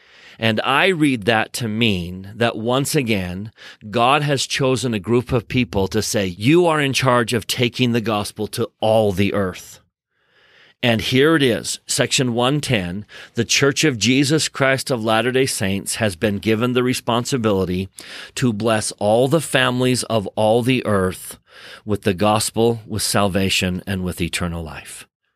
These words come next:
So we need to do two things in order to fulfill that commission. We've got to gather the living families. And that means we need Moses's keys. We need the keys that Moses restored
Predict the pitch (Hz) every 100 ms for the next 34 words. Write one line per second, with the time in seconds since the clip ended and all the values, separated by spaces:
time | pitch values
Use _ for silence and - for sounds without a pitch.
0 | _ _ _ - - - - 127 101 127
1 | 151 147 131 139 101 127 110 - 151 175
2 | 165 131 98 90 113 107 117 123 117 -
3 | 127 117 120 110 110 - 110 101 - 90
4 | _ _ - 127 117 131 123 92 135 127
5 | 135 131 131 131 123 120 110 113 107 110
6 | 98 87 80 - - - - _ _ _
7 | _ _ _ _ _ - 110 110 104 117
8 | 143 131 110 104 104 101 107 107 98 110
9 | 107 101 95 - 90 - 98 76 - -
10 | - _ _ _ _ _ _ - - -
11 | 117 113 117 139 139 160 - 143 135 131
12 | 110 101 113 117 123 143 - 147 - -
13 | 104 101 104